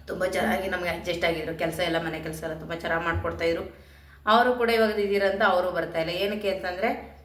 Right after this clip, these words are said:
ಮ್, ಮಧ್ಯಾಹ್ನ ಮೇಲೆ ಬರ್ತೀವಿ ಅಂತಂದ್ರೆ ಲೇಟಾಗಿ, ಅಂದರೆ ನಮಗೆ ಬೆಳಗ್ಗೆ ಟೈಮೇ ಮನೆ ಕೆಲಸ ಎಲ್ಲ ಆಗಬೇಕು. ಅವರು ಕೂಡ ಮನೆ ಕಡೆ ಅಂದಮೇಲೆ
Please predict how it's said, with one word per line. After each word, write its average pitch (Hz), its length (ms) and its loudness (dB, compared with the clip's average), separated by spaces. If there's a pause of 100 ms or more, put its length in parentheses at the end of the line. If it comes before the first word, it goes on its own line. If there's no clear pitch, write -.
(120)
ಮ್, 190 340 -4
ಮಧ್ಯಾಹ್ನ 226 400 4
ಮೇಲೆ 220 160 4
ಬರ್ತೀವಿ 202 360 2
ಅಂತಂದ್ರೆ 185 320 0
ಲೇಟಾಗಿ, 185 500 0
ಅಂದರೆ 180 220 -2
ನಮಗೆ 202 220 2
ಬೆಳಗ್ಗೆ 185 280 2
ಟೈಮೇ 196 220 0
ಮನೆ 170 220 -4
ಕೆಲಸ 170 200 -4
ಎಲ್ಲ 170 140 -2
ಆಗಬೇಕು. 165 360 0 (400)
ಅವರು 190 240 2
ಕೂಡ 190 180 0
ಮನೆ 180 320 2
ಕಡೆ 240 160 4
ಅಂದಮೇಲೆ 240 440 2